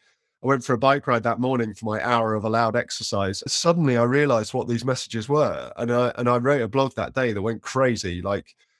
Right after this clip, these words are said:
you can't use the word vir-, viral anymore, but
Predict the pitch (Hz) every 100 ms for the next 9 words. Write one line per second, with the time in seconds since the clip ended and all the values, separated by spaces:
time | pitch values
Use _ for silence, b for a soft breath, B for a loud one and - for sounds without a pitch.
0 | _ 120 143 127 135 123 117 110 107 123
1 | 120 120 131 120 110 107 107 104 107 101
2 | 95 120